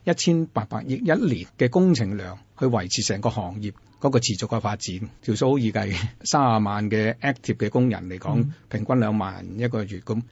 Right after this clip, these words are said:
Speaker 1: 你計到七百幾億一年嘅工資，個工資係佔我哋成個工程額大約四成，咁你除咗返嚟呢，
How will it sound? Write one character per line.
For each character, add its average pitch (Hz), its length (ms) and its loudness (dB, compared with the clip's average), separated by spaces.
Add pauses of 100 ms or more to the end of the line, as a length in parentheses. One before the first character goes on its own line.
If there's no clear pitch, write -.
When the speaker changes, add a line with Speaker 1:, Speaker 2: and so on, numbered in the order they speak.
Speaker 1:
你 113 120 0
計 113 140 2
到 117 80 4
七 127 140 -4
百 113 180 0
幾 113 100 -4 (140)
億 117 120 0
一 120 80 2 (160)
年 87 140 -10 (180)
嘅 - 80 0
工 117 200 4
資， 117 180 -2 (140)
個 143 80 0
工 170 340 6
資 160 200 0
係 110 120 4
佔 113 240 2
我 113 100 4
哋 107 60 2
成 98 100 -2
個 107 60 0
工 139 220 2
程 98 180 -4
額 107 160 -4
大 107 140 -2
約 98 100 -6
四 104 220 0
成， 92 160 -8 (120)
咁 135 120 4
你 110 60 4
除 - 120 -4
咗 98 120 -2
返 123 180 2
嚟 101 100 -8
呢， 101 100 -10